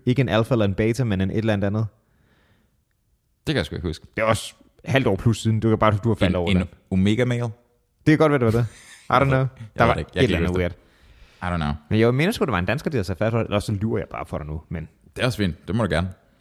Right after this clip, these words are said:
Speaker 2: Altså, det var sgu ikke. Det, det er nok godt, de to om sig.
Speaker 1: Øh, ja, men damn.
Speaker 2: Ja.
Speaker 1: Altså, og det var, altså, det, de havde fanget ham, det var efter, han havde købt våben. Så der var sådan,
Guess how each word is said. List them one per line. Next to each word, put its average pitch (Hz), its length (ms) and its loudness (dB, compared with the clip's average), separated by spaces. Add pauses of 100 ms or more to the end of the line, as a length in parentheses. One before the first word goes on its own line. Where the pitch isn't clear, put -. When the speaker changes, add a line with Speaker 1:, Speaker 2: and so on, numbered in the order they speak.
(340)
Speaker 2:
Altså, 87 280 -2 (600)
det 110 60 -12
var 131 80 -6
sgu 151 140 -8
ikke. - 120 -10 (260)
Det, 110 140 2 (280)
det 92 60 0
er - 40 0
nok 85 140 -2
godt, 80 160 -4
de 95 60 -4
to - 140 -6
om 69 160 -4
sig. - 140 -6 (1080)
Speaker 1:
Øh, 90 180 0
ja, 123 140 2 (160)
men 82 340 -6
damn. 110 240 -2 (1120)
Speaker 2:
Ja. 131 180 -2
Speaker 1:
Altså, 123 180 2
og 143 100 4
det 147 100 6
var, 147 60 4
altså, 120 280 4
det, 131 200 4
de 139 80 6
havde 104 120 2
fanget 110 200 2
ham, 98 120 0
det 107 100 2
var 110 60 4
efter, 98 280 -2
han 87 80 -4
havde 85 100 -6
købt - 180 -4
våben. 92 340 -2
Så 92 180 -4 (140)
der 90 100 -4
var 107 60 -4
sådan, 101 140 -4